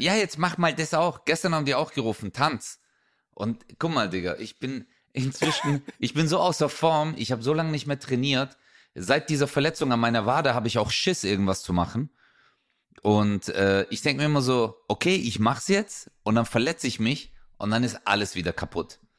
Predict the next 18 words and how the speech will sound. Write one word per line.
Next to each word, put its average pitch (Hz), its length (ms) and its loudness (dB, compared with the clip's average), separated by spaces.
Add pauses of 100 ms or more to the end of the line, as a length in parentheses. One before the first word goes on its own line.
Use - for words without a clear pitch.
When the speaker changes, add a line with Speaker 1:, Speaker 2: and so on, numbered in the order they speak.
(500)
Speaker 1:
Weißt? 101 360 -2 (240)
Speaker 2:
Ja. 120 240 2 (360)
Speaker 1:
Und 104 220 -4
davor 151 220 2
habe 160 100 0
ich - 140 -6
immer 185 220 0
Schiss - 320 -4
jetzt. 82 320 -4
Also, 107 440 0 (720)
aber 101 180 -4
ich 117 120 -2
muss 147 200 -2
wieder 131 200 2
trainieren, 110 460 2
ich - 160 -8
mach 101 200 -4
das. - 360 -8